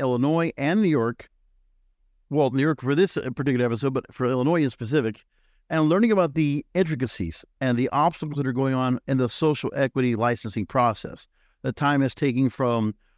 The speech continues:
the license being given to the groundbreaking of a facility to the delays in inspection so that a, a temporary facility has to be put in place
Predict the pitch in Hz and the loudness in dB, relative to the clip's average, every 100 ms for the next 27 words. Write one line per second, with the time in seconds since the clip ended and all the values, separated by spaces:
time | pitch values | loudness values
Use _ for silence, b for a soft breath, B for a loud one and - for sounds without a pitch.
0 | _ _ 143 135 147 143 127 143 117 127 | _ _ -2 2 2 0 -2 0 2 2
1 | 156 220 208 _ _ - 143 131 110 156 | 0 0 -4 _ _ -4 -2 0 0 2
2 | 160 156 160 147 151 143 131 123 127 131 | 2 2 0 0 0 0 0 -2 -2 -4
3 | - 160 156 151 143 _ _ _ _ _ | -2 0 0 -2 -4 _ _ _ _ _
4 | _ - 170 156 139 139 - _ _ _ | _ -2 0 2 0 -2 -6 _ _ _
5 | _ 135 139 143 160 170 143 139 120 - | _ -2 0 2 4 4 4 2 0 0
6 | 190 185 - 180 175 156 139 123 - 127 | 2 2 2 0 0 0 0 0 -2 -6
7 | - - _ _ _ - 123 120 113 110 | -6 -16 _ _ _ -8 0 2 2 0
8 | _ _ _ - 208 190 175 160 175 165 | _ _ _ 0 2 4 2 2 0 2
9 | 165 151 147 156 143 160 151 | 2 0 0 0 0 0 0